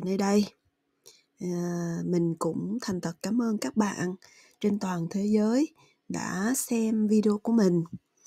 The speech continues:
À, và mình rất vui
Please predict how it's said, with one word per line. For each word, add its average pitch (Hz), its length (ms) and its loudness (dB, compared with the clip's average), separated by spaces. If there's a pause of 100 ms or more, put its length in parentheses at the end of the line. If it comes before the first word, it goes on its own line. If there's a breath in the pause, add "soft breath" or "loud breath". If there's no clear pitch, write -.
(340 soft breath)
À, 180 440 -2 (800)
và 170 540 -2 (180)
mình 180 180 2
rất 262 180 0
vui 254 380 6